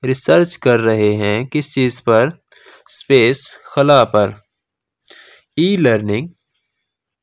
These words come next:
e-learning has,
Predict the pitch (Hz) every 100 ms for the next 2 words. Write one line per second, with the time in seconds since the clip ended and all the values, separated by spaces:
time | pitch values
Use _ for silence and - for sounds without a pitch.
0 | - 107 110 123 175 _ _ _ _ _
1 | _ _ _ _ _ _ 127 117 120 110
2 | 110 104 117 165 - _ _ _ - 160
3 | 156 160 -